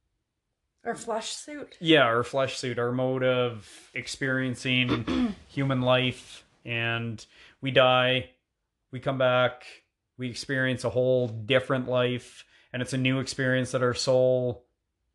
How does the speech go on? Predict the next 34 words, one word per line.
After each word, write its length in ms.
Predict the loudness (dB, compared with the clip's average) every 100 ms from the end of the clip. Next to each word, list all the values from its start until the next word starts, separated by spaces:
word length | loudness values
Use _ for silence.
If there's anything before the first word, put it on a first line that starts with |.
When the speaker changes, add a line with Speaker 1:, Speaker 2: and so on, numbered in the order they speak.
| _
Speaker 2:
is 180 | -10 -10
banking 580 | -6 -2 -2 -2 -6 -4
up, 240 | -4 -6
basically. 840 | -6 -8 -8 -12 -8 -6 -6 -6 -12 _
Speaker 1:
Yeah, 320 | -10 -8 -8 -12 -12
exactly. 580 | -8 0 0 0 -8 -10
Speaker 2:
Yeah. 220 | -4 -4 -4 -10 _ -6
So, 420 | 2 4 4 0 -8 -2
yeah, 200 | -2 -2 -8 _
no, 160 | 2 4
I 60 |
think 200 | 4 0
that's, 280 | 2 0 0
that's 220 | -2 0 0
really 160 | 0
cool, 200 | -2 -4
and 100 | -2
I 80 | -2
agree 800 | -2 -2 -2 0 0 0 -2 -6 _ _
with 180 | -8 -2
a 40 |
lot 300 | 2 4 2
of 440 | 4 2 2 2 0
what 140 | -2
you 60 | -4
said. 260 | -6 -6 -10 _
I 80 | -12
think 180 | -10 -6
that's, 400 | -6 -6 -12 -6
that's 680 | -4 -4 -6 -10 -10 -12 -16 _ _ _ _ _ _
magical 500 | 0 0 0 -4 -4
and 120 | -4
interesting. 560 | -6 -4 -6 -6 -10 -12 _ _ _ -6
Speaker 1:
Yeah, 260 | -4 -2